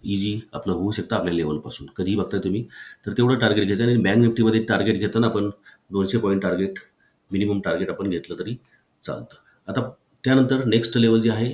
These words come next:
आपण बँक निफ्टीची लेवल बघूया. बँक निफ्टीसाठी जी लेवल आहे ती उद्यासाठी, आज, सॉरी, आजच्यासाठी जी लेवल आहे एकोणपन्नास हजार नऊशे चाळीस, जो आजचा हाय आहे,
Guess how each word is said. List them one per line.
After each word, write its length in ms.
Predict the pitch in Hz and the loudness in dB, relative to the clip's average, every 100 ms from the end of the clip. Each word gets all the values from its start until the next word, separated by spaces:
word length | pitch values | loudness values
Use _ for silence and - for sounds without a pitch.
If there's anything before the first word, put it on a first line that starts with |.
| - | -4
आपण 280 | - 104 101 | -4 -2 0
बँक 120 | 113 | 2
निफ्टीची 340 | 113 110 113 | 2 2 0
लेवल 160 | 107 107 | 2 0
बघूया. 220 | 104 113 - - _ _ _ _ _ _ - _ _ _ | 0 -4 -6 -16 _ _ _ _ _ _ -20 _ _ _
बँक 140 | 110 135 | 2 4
निफ्टीसाठी 460 | 131 131 131 127 | 4 2 2 2
जी 120 | 120 | 2
लेवल 220 | 110 107 107 | 4 2 0
आहे 200 | 95 85 | -2 -8
ती 440 | - _ - 104 95 - _ _ _ _ _ _ _ _ _ _ - | -12 _ -8 -6 -8 -14 _ _ _ _ _ _ _ _ _ _ -8
उद्यासाठी, 460 | 101 113 113 110 110 110 _ _ _ _ _ - | 0 2 2 -2 -6 -8 _ _ _ _ _ -8
आज, 140 | 92 - | -6 -4
सॉरी, 260 | - 87 | -2 -2
आजच्यासाठी 400 | 78 - 110 110 | -2 -2 -2 0
जी 120 | 104 101 | 0 0
लेवल 180 | 98 | 0
आहे 160 | 98 104 | 0 -2
एकोणपन्नास 480 | 98 101 98 92 95 | -4 -4 -2 -4 -4
हजार 240 | 92 104 - _ _ - - - | -6 -6 -10 _ _ -16 -16 -10
नऊशे 360 | 95 98 95 117 | -2 0 0 -2
चाळीस, 420 | 113 - - - - - - - - _ _ _ _ _ _ _ _ _ _ _ _ _ _ _ _ - | -2 -6 -6 -4 -2 -2 -6 -12 -20 _ _ _ _ _ _ _ _ _ _ _ _ _ _ _ _ -12
जो 240 | 123 104 110 113 - _ _ _ _ | -6 0 0 0 -6 _ _ _ _
आजचा 300 | - 104 - | -10 -6 -2
हाय 240 | 104 101 85 | -2 -2 -6
आहे, 220 | - 131 | -8 -12